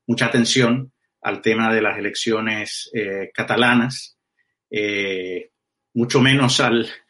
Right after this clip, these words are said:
al movimiento de independencia catalán. Si ahora en Estados Unidos se está empezando a prestar atención a la intención del Distrito de Columbia de convertirse en Estado,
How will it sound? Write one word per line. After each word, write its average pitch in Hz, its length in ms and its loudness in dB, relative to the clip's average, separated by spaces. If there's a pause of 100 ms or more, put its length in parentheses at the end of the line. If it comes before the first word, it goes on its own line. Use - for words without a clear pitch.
(360)
al 120 160 2
movimiento 120 540 2
de 127 80 4
independencia 117 1000 2
catalán. 120 600 2 (400)
Si 113 360 -2
ahora 113 300 2
en 139 80 2
Estados 139 460 0
Unidos 135 720 0
se 131 100 0
está 127 180 -2
empezando 147 680 0
a 123 60 -4
prestar 131 380 0
atención 131 920 2 (400)
a 120 100 2
la 120 80 4
intención 120 640 2
del 123 160 0
Distrito 123 480 0
de 127 100 0
Columbia 120 560 4
de 107 80 2
convertirse 123 720 -2
en 117 80 2
Estado, 113 680 0